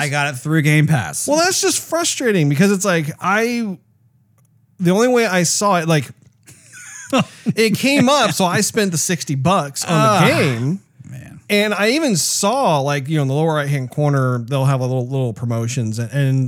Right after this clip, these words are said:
Speaker 2: and it was talking about different types of Game Pass deals. It even had the, uh, Plague Tale Requiem box art as one of the box arts on there. So I'm like, "Oh, okay."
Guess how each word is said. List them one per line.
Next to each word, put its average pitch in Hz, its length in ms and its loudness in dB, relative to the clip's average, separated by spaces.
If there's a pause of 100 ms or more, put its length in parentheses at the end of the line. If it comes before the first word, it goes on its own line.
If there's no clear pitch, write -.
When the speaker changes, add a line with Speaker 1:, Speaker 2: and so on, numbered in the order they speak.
Speaker 2:
and 139 140 -6
it 139 340 -8
was 127 160 -6
talking 123 340 -4
about 117 180 -2
different 123 280 -6
types 110 200 -6
of 110 80 -10
Game 127 240 -2
Pass 117 280 -6
deals. 180 340 0
It 196 100 -2
even 277 260 0
had 180 680 -2
the, 139 560 0 (480)
uh, 131 240 -4
Plague 160 360 -2
Tale 139 280 -2
Requiem 139 500 -2
box 156 460 -4
art 135 200 -2
as 147 140 -2
one 151 160 0
of 160 40 0
the 151 60 0
box 170 320 -4
arts 147 200 -2
on 127 120 -4
there. 120 140 -6
So 135 80 -6
I'm 175 60 -2
like, 160 160 -2
"Oh, 262 280 -4 (100)
okay." 175 360 -6